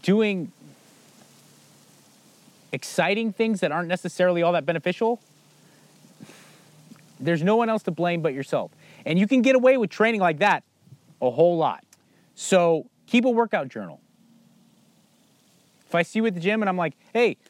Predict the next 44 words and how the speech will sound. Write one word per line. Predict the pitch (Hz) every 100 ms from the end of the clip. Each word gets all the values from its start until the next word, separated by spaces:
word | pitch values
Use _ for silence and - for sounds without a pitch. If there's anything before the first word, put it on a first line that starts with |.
| _ _ _ _ -
well, | 151 143 135
uh, | 127
how | 120 175
much | 202 -
did | - 196
you | 175
deadlift | 165 190 175 -
last | 190 285 -
week?" | 85 - _ _ _ _ _ -
"I | -
don't | 208
know." | 170 175 175 156 _ _ _ _ _ _ _ _ _ _ _ _
"Oh, | 123
so | 131
you're | 175
just | 165 _ _ _ _ _ _ _ - -
loading | 127 180 180
plates | - 180 190
on |
a | 165
bar | 170 175
willy-nilly | 170 175 156 170 185
and | 143 120 -
coming | 165 156
in |
here | 156 165
and | 135 -
making | 143 165
them | 160 143
go | 156
from | 151 131
point | 160 156
A |
to | 139
point | 151 127
B?" | 160 - _ _ _ - - _ _ _ _ - _
"Yeah, | 170 233
I | 254
guess, | 170 233 202 190
in |
essence." | 185 214 160 170 - _ _ _ _ _ _ _
That's | 208 220
not | 294 -
training. | 285 339 180 85